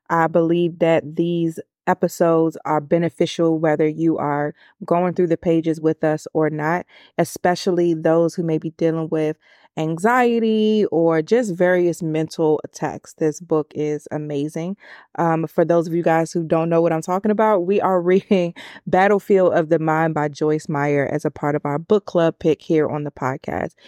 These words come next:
You can click the link in the show notes to get your copy of the book. Or if not, just follow along because I believe that these episodes, again, will still bless you, whether you're reading the pages or not. So,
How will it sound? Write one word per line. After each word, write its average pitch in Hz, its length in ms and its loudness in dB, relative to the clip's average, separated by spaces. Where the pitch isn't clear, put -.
You 185 80 -2
can 196 100 4
click 190 220 2
the 170 80 2
link 156 240 -2
in 165 140 -2
the 156 60 -2
show 226 280 0
notes 214 340 0
to 170 140 -2
get 160 300 -2
your 160 200 -2
copy 160 420 -4
of 165 200 -4
the 185 80 -2
book. 247 420 -2
Or 269 260 4
if 247 160 -2
not, 247 340 2
just 233 200 -2
follow 226 320 0
along 190 320 0
because 156 380 0
I 156 80 0
believe 165 380 0
that 160 120 -2
these 156 160 -6
episodes, 147 500 -6
again, 143 300 -4
will 143 80 -6
still 147 280 -4
bless 151 420 -4
you, 147 180 -4
whether 214 240 2
you're 190 160 2
reading 165 320 0
the 147 80 -4
pages 147 580 -4
or 147 320 -4
not. 139 380 -10
So, 165 540 0